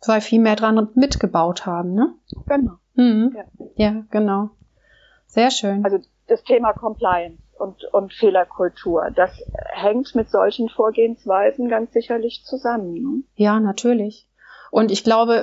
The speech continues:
Speaker 1: über so ein Vorgehen könnte man eine, wie soll ich sagen, unflexible Fehlerkultur auch ein Stück aufweichen, ne?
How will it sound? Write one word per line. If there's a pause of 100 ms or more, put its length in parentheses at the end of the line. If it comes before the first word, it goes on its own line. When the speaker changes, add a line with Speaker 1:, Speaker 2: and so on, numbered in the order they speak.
Speaker 1:
über
so
ein
Vorgehen
könnte
man
eine,
wie
soll
ich
sagen,
unflexible
Fehlerkultur
auch
ein
Stück
aufweichen,
ne?